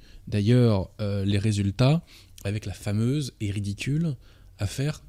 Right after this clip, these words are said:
Brigitte. Donc là, on va essayer de se réapproprier un petit peu, euh, une parcelle du réel. On va essayer de comprendre comment fonctionne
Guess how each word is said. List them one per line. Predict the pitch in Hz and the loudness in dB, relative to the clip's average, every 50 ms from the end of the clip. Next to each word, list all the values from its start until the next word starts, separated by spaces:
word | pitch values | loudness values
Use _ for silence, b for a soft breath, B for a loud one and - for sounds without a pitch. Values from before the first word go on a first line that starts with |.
| - - | -20 -16
Brigitte. | - 92 95 - 131 123 104 90 - - - - - - - - - - - - - - - - - - - - - - - - B B B B B B | -12 -8 -2 2 4 4 2 2 -4 -12 -20 -20 -20 -20 -20 -20 -20 -20 -20 -16 -14 -12 -12 -12 -14 -20 -20 -20 -20 -20 -12 -10 B B B B B B
Donc | B 104 98 - | B -4 2 4
là, | 147 175 | 6 6
on | 180 151 | 6 6
va | 123 127 | 6 4
essayer | 120 - - 139 147 165 | 4 4 4 4 4 4
de | - | 4
se | - | 2
réapproprier | 113 104 117 131 123 - 139 120 - - 123 147 160 147 | 2 2 2 2 2 2 2 2 2 2 2 4 4 4
un | 123 113 | 2 2
petit | 107 - - | 0 -4 -4
peu, | - - - 156 170 160 131 | 2 2 2 2 2 -2 -2
euh, | 113 107 101 101 98 98 - - - - - - - - - _ - | -4 -4 -6 -8 -10 -12 -16 -18 -20 -20 -20 -20 -20 -20 -20 _ -4
une | - 123 123 | -2 0 0
parcelle | 110 - 143 - - - - 139 160 165 123 101 107 - - - - - - - | 0 0 -2 -2 -2 -4 -4 -4 -4 -4 -6 -8 -10 -14 -20 -20 -20 -20 -16 -10
du | - 110 117 | -6 -4 -2
réel. | 113 110 107 113 143 160 | 0 0 0 0 2 0
On | 135 107 107 | 0 0 0
va | 98 110 | 0 0
essayer | 117 113 - - 143 147 | 0 0 0 0 0 0
de | 127 | -2
comprendre | 110 - 123 110 - - 143 165 175 120 101 104 b b b b b b b b - - - - - - - - _ - - - | -2 -2 -2 -4 -2 0 0 0 0 0 -2 -4 b b b b b b b b -20 -20 -20 -20 -20 -20 -20 -20 _ -20 -4 4
comment | - 165 160 156 156 | 6 8 8 8 6
fonctionne | - - 143 127 - - 127 143 156 143 110 - | 4 2 -2 -2 -2 -2 -2 -2 -2 -2 -4 -2